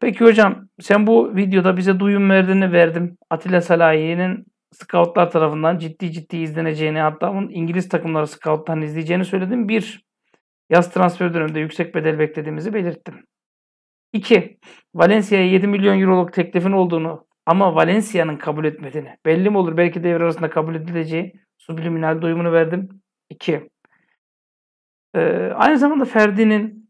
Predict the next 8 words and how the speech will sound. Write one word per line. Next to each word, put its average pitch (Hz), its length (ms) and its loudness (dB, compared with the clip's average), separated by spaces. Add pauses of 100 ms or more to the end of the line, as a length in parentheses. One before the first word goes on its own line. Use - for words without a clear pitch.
Crespo'nun 190 800 -2
takip 165 380 -2
edilen 180 260 -2
futbolcular 175 540 -2
statüsünde 180 480 -4
olduğunu 185 280 -2
ve 185 180 -4 (100)
Crespo'nun 196 720 -6